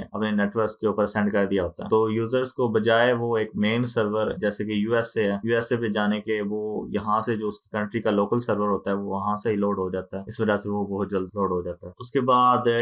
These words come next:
टीटीएफ़बी मतलब time to first byte, ये आपकी होस्टिंग के ऊपर डिपेंड करता है। अगर आपकी बुरी होस्टिंग होगी तो time to first byte जो है वो बहुत ज्यादा होगा, मतलब ये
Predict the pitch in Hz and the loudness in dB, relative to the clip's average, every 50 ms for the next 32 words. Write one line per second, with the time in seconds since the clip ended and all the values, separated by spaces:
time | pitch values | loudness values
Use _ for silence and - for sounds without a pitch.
0 | 113 113 - 127 123 123 123 123 117 117 117 117 - 117 117 117 113 113 107 104 | 0 0 0 0 0 0 0 0 0 0 0 -2 -2 -4 -4 -4 -2 -2 -2 -2
1 | 98 95 104 101 104 101 101 95 101 101 101 101 101 101 101 - - 107 107 107 | -2 0 0 0 2 2 0 0 0 0 0 0 0 -2 -2 -4 -2 -2 0 0
2 | 110 113 110 110 113 - - 113 113 - - - 117 113 107 104 101 104 101 104 | 0 -2 -4 -6 -6 -2 -2 -2 -2 -2 -6 -4 -2 0 2 2 0 -2 -2 -2
3 | 107 110 113 117 113 - - 101 107 104 101 - 110 101 101 - - 120 117 113 | 0 0 0 0 -2 -2 0 2 2 2 2 2 0 0 0 0 -2 -2 0 0
4 | 110 104 117 107 101 101 110 107 107 107 107 104 101 104 110 107 107 104 104 107 | 0 0 0 -2 -2 -2 -2 -2 -2 0 0 -2 0 0 0 0 0 0 0 0
5 | 104 104 101 104 - 107 101 107 107 117 113 107 104 - - 110 107 101 98 95 | 0 0 0 -2 -4 -6 -2 -2 0 0 0 0 -2 -2 -4 -4 -2 0 0 -2
6 | 98 101 101 101 101 - 104 98 95 98 98 95 95 - - 107 107 110 113 117 | -2 -2 -4 -4 -4 -2 0 0 2 2 0 -2 -4 -4 -2 0 0 0 0 -2
7 | 110 - - 117 113 - - 95 107 104 104 104 104 101 104 104 104 101 104 101 | -4 -2 -2 -2 -2 -2 -4 -2 0 2 2 2 0 -2 0 -2 0 0 0 0
8 | 101 104 101 101 98 101 104 101 95 87 98 101 101 101 98 98 95 98 104 104 | 0 0 0 -2 -2 -4 -6 -6 -6 -4 -4 -4 -4 -2 0 0 2 2 2 0
9 | 101 95 92 92 92 92 95 104 104 107 113 113 113 107 110 107 110 113 113 | 0 -2 -4 -6 -8 -8 -4 -4 -2 -2 0 0 0 0 -2 -2 -2 -2 0